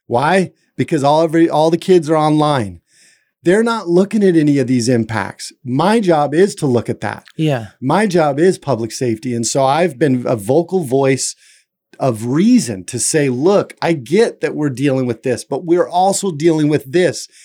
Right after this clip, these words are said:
Speaker 1: And don't forget about it. It's just as important." To be honest with you, the majority of us are more, are, are great. We have a greater impact from the decisions they've made because of covid than actual covid.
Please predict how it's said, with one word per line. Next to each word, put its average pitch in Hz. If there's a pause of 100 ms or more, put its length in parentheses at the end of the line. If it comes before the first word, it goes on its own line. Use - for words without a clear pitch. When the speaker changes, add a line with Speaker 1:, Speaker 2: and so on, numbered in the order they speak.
(120)
Speaker 1:
And 143
don't 170
forget 165
about 123
it. 123
It's -
just 123
as 156
important." 151 (720)
To 180
be 185
honest 190
with 214
you, 202
the 175
majority 160
of 185
us 190 (100)
are 143
more, 165
are, 123 (400)
are 123
great. 147 (420)
We 160
have 175
a 143
greater 160
impact 147 (260)
from 139
the 120
decisions 147
they've 123
made 120
because 120
of 120
covid 113 (320)
than 131
actual 117
covid. 104